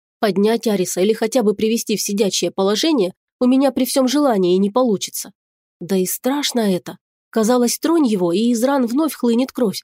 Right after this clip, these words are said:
и дракон умрет. Я старалась действовать очень аккуратно.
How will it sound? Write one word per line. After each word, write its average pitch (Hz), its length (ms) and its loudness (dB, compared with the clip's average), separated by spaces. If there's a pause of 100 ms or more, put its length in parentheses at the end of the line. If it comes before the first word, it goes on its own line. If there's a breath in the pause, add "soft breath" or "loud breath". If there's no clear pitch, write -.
(220)
и 233 60 -2
дракон 226 400 0
умрет. 226 320 0 (600)
Я 214 200 0
старалась 214 480 0
действовать 190 640 -2
очень 262 380 0
аккуратно. 233 560 -2